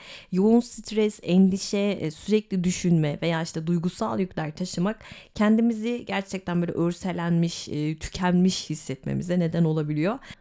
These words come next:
Hatta geçen, e, Safiye abla bendeydi. Safiye ablayı tanıyorsunuz oldlar. E, kendisi geçim sıkıntısı bölümünde benim konuğumdu. Kendisi haftada bir bana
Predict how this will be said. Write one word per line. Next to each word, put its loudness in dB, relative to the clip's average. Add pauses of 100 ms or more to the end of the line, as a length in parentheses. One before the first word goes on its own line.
Hatta 0
geçen, -2
e, -4
Safiye -2
abla -2
bendeydi. -4
Safiye 0
ablayı 2
tanıyorsunuz 0
oldlar. 0
E, -6
kendisi -4
geçim 2
sıkıntısı -6
bölümünde 0
benim 0
konuğumdu. 2 (220)
Kendisi 0
haftada 2
bir 2
bana 2